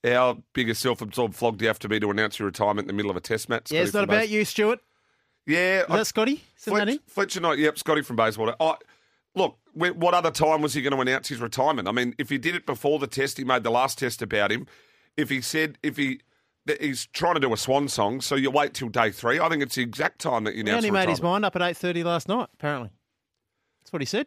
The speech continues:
Speaker 1: Yeah, well, what's he gonna do? Like, that's the whole thing. It's
Speaker 2: Oh.
Speaker 1: like Australians going out in the last test in Sydney.
Speaker 2: He
Speaker 1: Do you know what I
Speaker 2: wants
Speaker 1: mean?
Speaker 2: a,
Speaker 1: Steve
Speaker 2: he wants
Speaker 1: Waugh
Speaker 2: a
Speaker 1: did.
Speaker 2: big round of applause when he walks out of bat tomorrow morning.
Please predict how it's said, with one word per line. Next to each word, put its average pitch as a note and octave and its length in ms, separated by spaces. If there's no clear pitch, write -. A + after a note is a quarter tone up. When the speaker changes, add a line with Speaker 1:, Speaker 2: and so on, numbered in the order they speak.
Speaker 1:
Yeah, E3+ 120
well, E3 80
what's F#3 180
he E3+ 80
gonna C#3+ 160
do? C3+ 160
Like, C#3+ 320
that's E3 220
the E3 60
whole C#3 140
thing. B2 400
It's C#3 180
Speaker 2:
Oh. D#3+ 40
Speaker 1:
like - 240
Australians D3 640
going B2+ 340
out B2 100
in A#2+ 100
the A2+ 60
last A#2 340
test A#2+ 260
in A2 100
Sydney. C3+ 320
Speaker 2:
He - 120
Speaker 1:
Do - 20
you E3 80
know - 80
what - 20
I D#3 60
Speaker 2:
wants C3 100
Speaker 1:
mean? D#3 40
Speaker 2:
a, D#3 40
Speaker 1:
Steve - 140
Speaker 2:
he E3+ 80
wants F#3 180
Speaker 1:
Waugh F#3+ 80
Speaker 2:
a - 40
Speaker 1:
did. C#3 80
Speaker 2:
big F3 180
round E3+ 240
of D#3+ 60
applause D#3+ 420
when D#3+ 100
he D#3 60
walks D#3 260
out D#3+ 140
of C3+ 80
bat D3+ 200
tomorrow E3 320
morning. E3 360